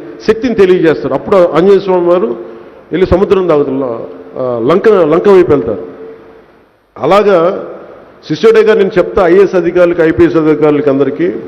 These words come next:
నేను జాంబవంతుడిలా చెప్తున్నాను, మీరు ఐఏఎస్లు, మీరు హనుమంతుడు లాంటి వాళ్ళు, మీరు మీ శక్తిని మీరు తెలుసుకోండి. నాకు నిజంగా చాలా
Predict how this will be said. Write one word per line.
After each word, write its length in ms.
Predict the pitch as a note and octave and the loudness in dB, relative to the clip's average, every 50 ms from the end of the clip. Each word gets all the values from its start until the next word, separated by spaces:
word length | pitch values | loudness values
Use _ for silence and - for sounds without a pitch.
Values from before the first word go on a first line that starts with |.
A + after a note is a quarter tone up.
| - - - - - - - - - - | -16 -18 -20 -20 -20 -20 -20 -20 -8 -2
నేను 240 | A2+ C#3+ F#3 G3+ F#3+ | 2 4 4 4 2
జాంబవంతుడిలా 800 | - - - D#3+ E3+ G3 G#3 G#3 G3+ G#3 G3+ G3+ G3+ G3 F#3+ E3+ | 0 0 0 0 2 2 2 2 4 2 2 2 0 2 2 0
చెప్తున్నాను, 580 | E3 - E3+ E3+ - E3+ E3 D#3+ D#3+ E3+ G3 G3+ | 0 0 -2 -2 0 -2 0 0 0 0 0 0
మీరు 200 | F3 D#3+ D3 C3+ | 0 0 0 0
ఐఏఎస్లు, 560 | B2+ D3 F3 F#3+ F#3+ F#3+ F3 F#3 - G3+ F#3+ | 2 4 4 6 6 4 2 0 -4 -4 -4
మీరు 160 | F3+ E3 D3 | -2 -2 0
హనుమంతుడు 460 | C#3+ C#3+ D#3 E3 F3 F3 E3+ F3 D#3+ | 0 0 0 2 0 0 0 0 0
లాంటి 280 | D3+ D3+ D3 C#3 C3 C#3 | 0 0 0 0 0 0
వాళ్ళు, 340 | C3 B2+ B2+ C#3+ E3+ F#3 - - - - - - - - - - - - - _ _ _ _ _ _ - B2+ | 0 0 0 -2 -4 -6 -8 -12 -16 -18 -20 -20 -20 -20 -20 -20 -20 -20 -20 _ _ _ _ _ _ -2 2
మీరు 200 | D3 F#3 F3+ F3+ | 2 2 4 4
మీ 120 | F3+ E3+ | 2 2
శక్తిని 360 | - - A3 - - C4 B3+ | 2 0 0 0 0 -2 2
మీరు 140 | A3+ A3 G#3 | 2 2 2
తెలుసుకోండి. 600 | - F#3 F3+ F3+ - - - F3+ D#3 C3 A#2+ - - - - - - - - - - - - - - - - - - - - - - - - - - - - - - - | 4 2 0 0 -2 -2 0 2 2 2 0 -4 -6 -10 -12 -14 -16 -16 -18 -18 -18 -20 -20 -20 -20 -20 -20 -20 -20 -20 -20 -20 -20 -20 -20 -20 -20 -20 -20 -20 -10 -6
నాకు 120 | E3+ E3 E3 | -2 0 2
నిజంగా 380 | F#3 G3+ B3 B3+ A#3+ A3 A3 | 2 2 2 2 2 2 2
చాలా 460 | A3 G#3+ G#3 G3 F#3 F3 D#3+ D3+ C#3 | 2 2 2 2 2 0 0 -2 -6